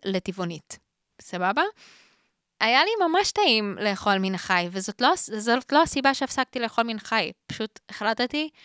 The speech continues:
שהרבה יותר חשוב מכל הסיבות שבעולם, ממוסר ואקולוגיה ו-, ובריאות, מכל הסיבות שיכולתי לחשוב עליהן, הבנתי שהכי נכון לי לעבור לטבעונות, ובגלל זה עברתי, אבל ז-,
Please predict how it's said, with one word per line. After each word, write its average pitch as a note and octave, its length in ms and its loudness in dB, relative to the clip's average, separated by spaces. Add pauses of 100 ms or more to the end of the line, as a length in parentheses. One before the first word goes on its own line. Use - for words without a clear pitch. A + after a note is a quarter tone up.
(760)
שהרבה G3 420 2
יותר A#3+ 220 2
חשוב G#3+ 640 0 (200)
מכל G3+ 460 2
הסיבות F#3 340 0
שבעולם, F#3 640 2 (280)
ממוסר G3+ 1300 0
ואקולוגיה G3+ 1160 4
ו-, F3 680 -2 (520)
ובריאות, F3+ 640 4
מכל G#3 340 4
הסיבות F#3+ 540 -2
שיכולתי F#3+ 460 -2
לחשוב F#3 340 0
עליהן, A#3 280 4
הבנתי F3 400 0
שהכי E3 320 -2
נכון F#3 360 0
לי F3 220 -2 (500)
לעבור F3+ 340 2
לטבעונות, F#3+ 600 -2 (400)
ובגלל F#3 360 0
זה A3 220 2
עברתי, E3+ 460 0
אבל E3+ 280 -4
ז-, - 100 -14